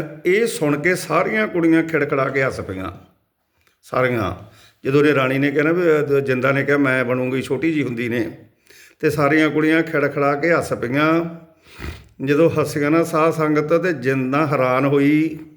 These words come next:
ਉਹਨਾਂ ਦੇ ਮੂੰਹ ਵੱਲ ਵੇਖਣ ਲੱਗ ਪਈ ਰਾਣੀ ਜਿੰਦਾ, ਵੀ "ਮੈਂ ਤਾਂ,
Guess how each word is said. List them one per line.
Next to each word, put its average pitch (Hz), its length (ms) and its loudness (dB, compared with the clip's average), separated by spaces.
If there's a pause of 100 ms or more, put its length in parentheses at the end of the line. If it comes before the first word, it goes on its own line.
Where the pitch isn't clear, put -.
(1040)
ਉਹਨਾਂ 170 240 2
ਦੇ 175 100 2
ਮੂੰਹ 151 260 2
ਵੱਲ 185 160 2
ਵੇਖਣ 147 340 -2
ਲੱਗ 135 120 0
ਪਈ 104 380 -6 (520)
ਰਾਣੀ 123 220 -2
ਜਿੰਦਾ, 107 640 -2 (480)
ਵੀ 170 120 0
"ਮੈਂ 139 300 2
ਤਾਂ, 143 360 0